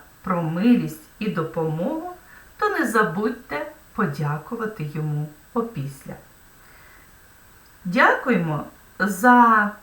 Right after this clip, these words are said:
подарований день, за прожитий, за дар життя, за блага і благополуччя. Для чого Богові це? Бог любить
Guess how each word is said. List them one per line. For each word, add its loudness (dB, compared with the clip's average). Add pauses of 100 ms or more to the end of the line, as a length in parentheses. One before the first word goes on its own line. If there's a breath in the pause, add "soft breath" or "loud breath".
подарований 4
день, 2 (240)
за -2
прожитий, -2 (180)
за 4
дар 2
життя, 0 (240)
за 2
блага 0 (120)
і -8
благополуччя. -8 (1300 loud breath)
Для -2
чого 4
Богові -2
це? -12 (840)
Бог 4 (320)
любить 0